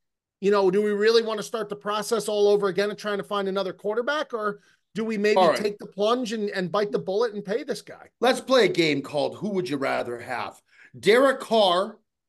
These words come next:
Speaker 2: or, and I'm gonna give you, like, five or six, and I guarantee you, you'll, you'll choose not Derek Carr,
Speaker 1: Yeah,
Speaker 2: okay?
Speaker 1: that's probably
Speaker 2: Who would you rather have? Derek Carr or Justin Fields?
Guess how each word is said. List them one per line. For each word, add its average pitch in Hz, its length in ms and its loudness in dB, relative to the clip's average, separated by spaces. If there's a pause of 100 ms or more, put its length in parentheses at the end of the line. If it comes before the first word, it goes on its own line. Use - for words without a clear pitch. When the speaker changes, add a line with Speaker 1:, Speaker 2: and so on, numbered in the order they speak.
(460)
Speaker 2:
or, 196 720 6
and 175 120 2
I'm 190 120 0
gonna 202 160 0
give 190 220 -6
you, 196 140 -4
like, 165 220 -4 (100)
five 220 300 -4
or 185 80 -2
six, - 480 -8
and 175 180 -6
I 175 100 -4
guarantee 208 480 -8
you, 180 160 -10
you'll, 165 320 -2 (220)
you'll 190 200 2
choose 226 640 0 (640)
not 208 380 2
Derek 160 300 -2
Carr, - 340 -12 (160)
Speaker 1:
Yeah, 143 80 -2
Speaker 2:
okay? 175 380 -2 (220)
Speaker 1:
that's 156 140 -10
probably 175 260 0
Speaker 2:
Who 359 100 10
would 370 140 6
you 320 100 0
rather 262 320 4
have? 156 260 -6 (300)
Derek 294 400 2
Carr 233 560 2
or 208 140 2
Justin 190 500 -2
Fields? - 640 -18